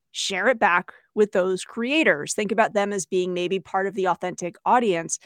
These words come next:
for the work that your students are doing. So we'll take a look now at what some of the writing template options entail. So on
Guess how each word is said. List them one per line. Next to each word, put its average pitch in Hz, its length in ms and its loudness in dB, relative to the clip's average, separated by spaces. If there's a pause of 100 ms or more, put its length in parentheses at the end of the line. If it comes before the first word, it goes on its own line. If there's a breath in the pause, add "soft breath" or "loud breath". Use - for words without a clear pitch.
(260 loud breath)
for 208 100 -4
the 196 80 -2
work 180 320 -4
that 185 120 -6
your 175 160 -6
students 180 560 -6
are 147 320 -6
doing. 196 400 -2 (380 loud breath)
So 220 180 0
we'll 226 100 2
take 311 220 -2
a 392 40 2
look 254 380 2
now 196 400 2
at 208 140 -2
what 208 200 -2
some - 220 -4
of 185 140 -6
the 190 360 -2
writing 196 600 2
template 277 560 0
options 180 840 0
entail. 196 800 2
So 214 420 2
on 277 300 8